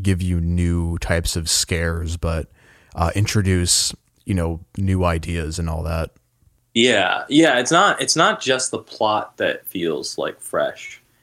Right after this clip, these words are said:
Speaker 2: It's, it's, like, the visuals. Um,
Speaker 1: And the
Speaker 2: 'cause
Speaker 1: premise,
Speaker 2: there's probably
Speaker 1: really.
Speaker 2: a way to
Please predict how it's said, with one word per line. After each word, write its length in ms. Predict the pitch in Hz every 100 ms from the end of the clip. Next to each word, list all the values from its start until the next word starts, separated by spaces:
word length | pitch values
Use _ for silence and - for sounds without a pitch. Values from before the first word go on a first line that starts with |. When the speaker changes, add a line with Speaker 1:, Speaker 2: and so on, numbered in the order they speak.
| _ _ _
Speaker 2:
It's, 460 | 95 - - - - _ _ _ _ _ -
it's, 140 | -
like, 120 | 110
the 120 | 107 90
visuals. 840 | 101 92 90 - - - - - _ _
Um, 500 | 98 92 85 82 82
Speaker 1:
And 140 | - 180
the 60 |
Speaker 2:
'cause 120 | -
Speaker 1:
premise, 160 | - 147
Speaker 2:
there's 180 | 165 165
probably 340 | 220 196 170
Speaker 1:
really. 80 | 170
Speaker 2:
a 60 | 156
way 160 | 151
to 60 | 147